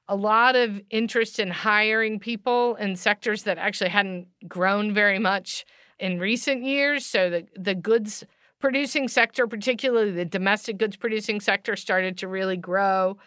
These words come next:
Um, so we've seen a lot of reallocation of workers. And we also saw a lot of people realizing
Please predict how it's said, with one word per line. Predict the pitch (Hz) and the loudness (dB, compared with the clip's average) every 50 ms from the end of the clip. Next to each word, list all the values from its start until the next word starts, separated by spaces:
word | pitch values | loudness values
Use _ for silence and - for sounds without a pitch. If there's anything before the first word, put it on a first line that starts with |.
| _ - - - - - - _ _ _ - | _ -20 -20 -20 -20 -20 -20 _ _ _ -2
Um, | 220 208 202 196 | 0 0 0 -2
so | 247 262 | -4 -4
we've | 277 262 | -4 -4
seen | 254 349 370 370 | -2 0 2 2
a | 349 294 | 2 2
lot | 262 247 233 226 226 233 | 2 4 4 6 6 6
of | 226 220 220 214 202 202 - - | 6 4 2 2 -2 -10 -10 -8
reallocation | 202 208 226 240 247 233 220 220 208 208 202 233 208 214 208 - 220 202 | -4 0 2 4 6 6 6 4 2 0 0 0 -2 -2 0 -4 -2 -2
of | 196 190 | -2 -2
workers. | 190 202 202 202 202 - 240 233 240 247 - - - | 0 0 0 0 0 0 0 2 2 0 -2 -6 -4
And | 226 247 | -2 -2
we | 247 - | -2 0
also | 269 302 285 - 381 | 0 0 0 -2 -4
saw | - - 370 285 | 0 2 2 4
a | |
lot | 247 240 226 233 247 | 4 4 4 4 2
of | 220 | 0
people | - - 285 311 - - 240 226 226 233 233 _ _ _ _ _ _ _ - | -2 -2 -2 -2 0 0 0 2 2 0 -2 _ _ _ _ _ _ _ -8
realizing | 240 262 277 302 330 330 277 233 226 226 214 254 247 262 254 226 | -4 0 0 2 2 4 4 4 4 2 2 0 0 0 -2 -6